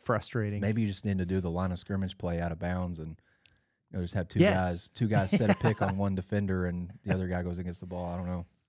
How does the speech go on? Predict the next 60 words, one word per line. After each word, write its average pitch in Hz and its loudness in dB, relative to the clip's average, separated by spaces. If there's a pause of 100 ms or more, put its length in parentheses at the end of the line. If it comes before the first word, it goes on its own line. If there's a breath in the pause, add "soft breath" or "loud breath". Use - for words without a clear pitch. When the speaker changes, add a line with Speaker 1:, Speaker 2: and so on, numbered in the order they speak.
Speaker 1:
Gosh, 135 2
yeah, 113 0
that's 117 -2
as 120 2
a, 104 0 (640)
it's 131 -2
never 160 6
a 135 4
situ-, 147 -2
good 131 4
situation 120 2
for 110 -2
Arkansas 104 0
to 101 -2
be 98 -4
in. 95 -4
They 104 -6
always 135 2
Speaker 2:
It's - 0
Speaker 1:
struggle 113 2
with 101 0
Speaker 2:
super 110 2
Speaker 1:
that. 98 -6
Speaker 2:
stressful. 90 -2
I 95 -2
can't 98 0
imagine 85 -4
what 85 -6
my 85 -8
dad 85 -4
was 82 -12
like 82 -6
watching 85 -8
that. 80 -4
He, 101 -2
Speaker 1:
<laughs> 95 -6
Oh, - -6 (280)
Speaker 2:
he - -6
Speaker 1:
man. 107 -2
Speaker 2:
stresses 85 -4
out 82 -8
big 85 -8
time 85 -6
over 85 -6
the, 82 -10 (140)
over 85 -6
that 82 -8
kind 85 -8
of 85 -8
stuff. 87 -6
But 87 -4
he's 95 -4
not 104 0
alone. 101 0
Like, 87 -4
it's 95 -6
just, - -4
it's 101 -2
an 110 0
adventure 87 -4